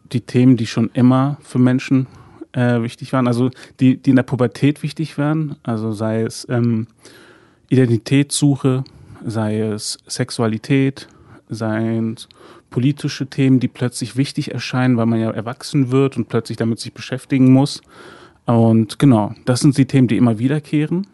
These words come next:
Ähm, natürlich haben wir jetzt durch die, durch die Situation in Europa und generell auf der Welt die Themen wie zum Beispiel Finanzkrise, ähm,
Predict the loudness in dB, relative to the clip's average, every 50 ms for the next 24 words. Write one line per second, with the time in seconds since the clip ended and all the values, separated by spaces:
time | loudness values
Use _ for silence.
0 | -18 -20 _ _ _ -2 0 0 2 2 2 2 0 0 0 0 2 2 2 0
1 | 0 0 2 2 2 2 0 -2 -4 -4 -4 -4 -4 -4 -6 -4 -4 -2 -2 -2
2 | -2 -4 -8 _ _ _ _ _ -6 -4 -2 -2 -2 -2 -2 -2 -4 -4 -4 -4
3 | -4 -4 -2 0 0 0 2 2 2 0 -2 -2 -2 -2 -2 -2 -2 -2 -2 -2
4 | -2 -2 -4 -4 -4 -4 -4 -2 -2 -4 -4 -4 -6 -6 -6 -6 -4 -2 0 2
5 | 2 2 0 -2 -8 _ _ -20 _ _ _ _ _ -14 -14 -14 -6 -4 0 2
6 | 2 2 0 0 -2 -4 -4 -8 -10 -10 -10 -10 -10 -12 -14 -8 -4 -2 0 0
7 | 0 0 0 -4 -6 -4 -4 -4 -4 -4 -6 -6 -6 -6 -6 -8 -12 _ _ _
8 | _ -20 -12 -6 -2 -2 0 0 0 -2 -2 -4 -6 -8